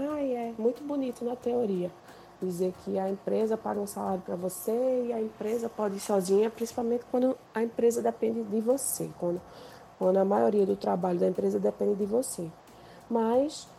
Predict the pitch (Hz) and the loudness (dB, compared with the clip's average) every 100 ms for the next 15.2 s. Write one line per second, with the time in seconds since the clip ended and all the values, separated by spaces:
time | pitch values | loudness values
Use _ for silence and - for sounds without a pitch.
0 | - - 269 330 370 - 294 220 220 220 | -20 -4 0 0 0 0 0 2 2 2
1 | - 202 202 196 190 202 190 - 185 180 | 2 2 4 2 2 -2 -4 -4 -6 -4
2 | - 175 175 185 175 - - 220 214 254 | -4 -4 0 0 -2 -6 -6 -2 0 0
3 | 277 262 - 208 208 202 190 185 - - | 0 -4 -4 -6 -4 -4 -6 -10 -10 -2
4 | 214 196 196 196 175 170 175 185 185 359 | -2 -2 -2 -2 -2 0 0 0 0 2
5 | 415 381 349 - 277 277 226 208 220 240 | 4 4 4 2 -2 -2 0 4 6 6
6 | 226 175 160 190 208 208 208 214 226 226 | 6 2 -4 -2 0 0 2 2 2 0
7 | - 208 185 185 185 185 202 202 202 175 | 0 0 2 2 2 2 0 2 2 2
8 | 175 - - - - - - - 220 262 | -2 -8 -16 -16 -14 -16 -16 -10 -2 -2
9 | - 339 330 285 285 285 - 233 226 240 | -2 -2 0 0 -2 -6 0 2 2 2
10 | 190 185 190 190 196 214 214 - - - | 2 2 0 0 2 2 -2 -10 -20 -20
11 | - - - 220 220 277 349 330 262 226 | -20 -10 -6 0 2 4 2 2 2 2
12 | - 214 202 208 196 190 190 180 - 175 | 2 2 2 4 4 4 2 -2 -2 -2
13 | 175 180 - - 190 190 196 180 190 - | 0 0 -2 -2 -2 0 -2 -4 -4 0
14 | 185 185 196 196 196 196 196 190 190 190 | 0 2 2 0 2 2 4 4 4 2
15 | - 196 | 0 -2